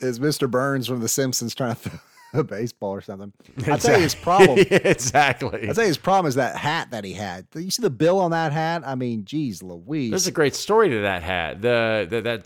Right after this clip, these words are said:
Speaker 2: the, the director of the film, uh, when he was growing up, they went to see their grandfather went fishing, and their grandfather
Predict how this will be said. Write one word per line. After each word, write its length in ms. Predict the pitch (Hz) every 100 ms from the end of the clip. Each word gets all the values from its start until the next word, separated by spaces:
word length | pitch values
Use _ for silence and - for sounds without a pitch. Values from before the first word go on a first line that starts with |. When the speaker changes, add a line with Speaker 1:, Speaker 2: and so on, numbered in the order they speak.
| _
Speaker 2:
the, 120 | 117
the 580 | 107 123 117 110 107 87 90
director 360 | 110 135 135
of 60 | 123
the 60 | 104
film, 580 | - 170 139 113 113 -
uh, 560 | 87 101 98 92 80 60
when 140 | 85 110
he 60 |
was 100 | 95
growing 320 | - 123 113 120
up, 240 | 131 123
they 80 | 107
went 160 | 104
to 40 | -
see 60 |
their 100 | 95 90
grandfather 600 | 110 120 - 101 92 90
went 220 | 92 71
fishing, 480 | - 117 - 98 92
and 460 | 67 92 90 67
their 120 | 92 90
grandfather 540 | 110 110 98 92 87